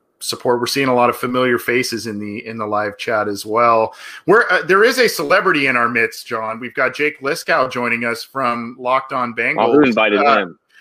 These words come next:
Speaker 1: he is really curious about your soft drink of choice situation. He tweeted at you earlier, I guess, about Surge,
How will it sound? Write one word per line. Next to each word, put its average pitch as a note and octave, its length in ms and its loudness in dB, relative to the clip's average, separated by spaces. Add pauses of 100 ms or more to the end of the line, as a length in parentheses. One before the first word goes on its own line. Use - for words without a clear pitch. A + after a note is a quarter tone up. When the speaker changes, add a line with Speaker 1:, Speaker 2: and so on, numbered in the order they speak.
(120)
Speaker 1:
he F#3 600 0
is D#3+ 540 0
really D#3 480 2
curious D3+ 640 2
about B2+ 260 0
your A#2 540 -2 (340)
soft E3 400 -2
drink D#3 340 -8 (120)
of C#3 160 -12
choice - 640 -6 (500)
situation. A#2 680 -8
He B2 100 -12
tweeted B2+ 380 -6
at A2+ 140 -4
you A#2+ 60 -8
earlier, A#2+ 400 -2
I G#2+ 60 -2
guess, G#2+ 240 -4
about G#2+ 280 -4
Surge, C#3 840 -4